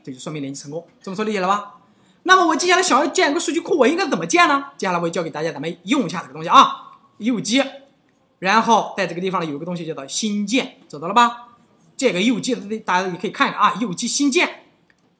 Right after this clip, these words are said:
它弹一个框，让你建一个数据库。你建个数据库，请问和什么类似呀？啊？是和我刚刚创建的这个叫做 Excel 文件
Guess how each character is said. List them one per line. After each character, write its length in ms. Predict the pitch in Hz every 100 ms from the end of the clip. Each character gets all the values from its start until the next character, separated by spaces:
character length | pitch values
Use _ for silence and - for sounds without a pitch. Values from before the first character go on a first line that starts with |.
| _ _ _ _
它 120 | 254
弹 220 | 240 233
一 20 |
个 60 | 220
框， 320 | - 226 233 -
让 180 | 208 208
你 80 | 170
建 140 | 202
一 40 |
个 40 | 185
数 100 | 185
据 80 | 170
库。 200 | - - _ _ _ _
你 120 | - 320
建 380 | - - 381
个 80 | 349
数 100 | -
据 120 | 330
库， 320 | 330 339 226 -
请 300 | - 247 214
问 240 | 339 240
和 220 | - - 233
什 280 | - -
么 200 | 160 240
类 200 | 262 262
似 240 | - _ 247
呀？ 140 | 226 - _ _ _ _ _ _ _ -
啊？ 260 | 240 - _ _ _ _ _ _ _ _ 208 202 - _ _ _ _ _ _
是 160 | - 381
和 240 | - 311
我 160 | 330 254
刚 240 | 311 330
刚 400 | 339 302 302 285
创 420 | 240 - 311 247
建 320 | 233 294 254 220
的 220 | 202 175
这 180 | 214 185
个 140 | 175
叫 240 | 175 175
做 240 | 160 165 156
Excel 580 | 175 - - 339 254 165
文 180 | 147 226
件 360 | 330 269 -